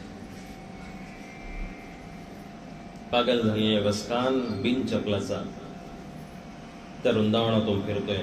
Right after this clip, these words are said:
कृष्णाला चप्पल घालण्यासाठी रसखानाने चप्पल सोडून दिली.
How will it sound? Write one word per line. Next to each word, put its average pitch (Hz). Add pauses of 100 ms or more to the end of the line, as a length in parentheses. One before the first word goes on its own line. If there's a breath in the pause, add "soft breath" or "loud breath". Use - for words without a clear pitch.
(400)
कृष्णाला 143 (140)
चप्पल 139
घालण्यासाठी 120
रसखानाने 120
चप्पल 104
सोडून 92
दिली. 90